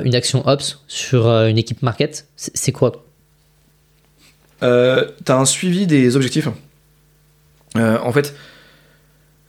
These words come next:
Speaker 2: je te donne un truc, il y a très peu de boîtes qui évaluent le coût de leur salon.
Speaker 1: Oui.
Speaker 2: Et en fait, c'est un travail d'un ops, c'est un, un projet de trois semaines, deux semaines, et puis c'est fait.
Speaker 1: Ok.
Speaker 2: Et la plupart des boîtes le font pas, alors qu'en fait, ton retour sur investissement de salon, il est très, très important à vérifier.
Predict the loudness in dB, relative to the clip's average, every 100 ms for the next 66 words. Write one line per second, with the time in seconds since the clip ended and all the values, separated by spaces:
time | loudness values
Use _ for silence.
0 | _ -14 -14 -14 -12 -4 0 2 0 0
1 | -2 -2 -2 -2 -2 0 0 2 0 0
2 | -8 -14 -8 0 2 2 2 2 2 0
3 | 0 -2 -2 0 0 -2 -6 _ _ _
4 | _ _ _ -6 -2 -2 -4 _ _ _
5 | _ _ _ _ -2 0 0 -2 -4 -4
6 | -4 -2 -2 -2 -4 -8 -8 -10 -10 -10
7 | -8 -8 -6 -2 0 0 -2 -6 -8 -10
8 | -8 -6 -6 -8 -6 -6 -8 -10 -12 -10
9 | -12 _ -20 -8 -4 -2 -4 -2 -2 0
10 | 0 0 2 0 -2 -4 0 0 0 -2
11 | -2 -2 0 -2 -2 -2 -4 -4 -4 -2
12 | 0 0 0 -2 -4 -4 -2 -2 -2 -4
13 | -6 -6 -4 -4 -4 -6 -12